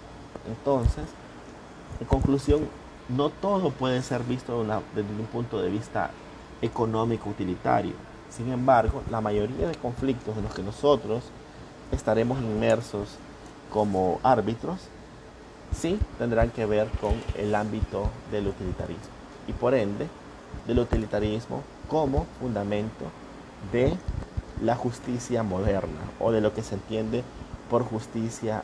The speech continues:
actualmente. Muchas gracias por su atención.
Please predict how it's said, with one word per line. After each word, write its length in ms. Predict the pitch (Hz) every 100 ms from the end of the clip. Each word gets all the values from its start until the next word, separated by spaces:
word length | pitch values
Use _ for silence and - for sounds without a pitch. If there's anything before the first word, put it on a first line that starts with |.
| -
actualmente. 880 | 101 - 104 98 95 92 92 - - - - - - - - - -
Muchas 220 | - 120 123
gracias 340 | 113 117 123
por 480 | - 110 98 95 - -
su 80 |
atención. 540 | 110 117 131 135 135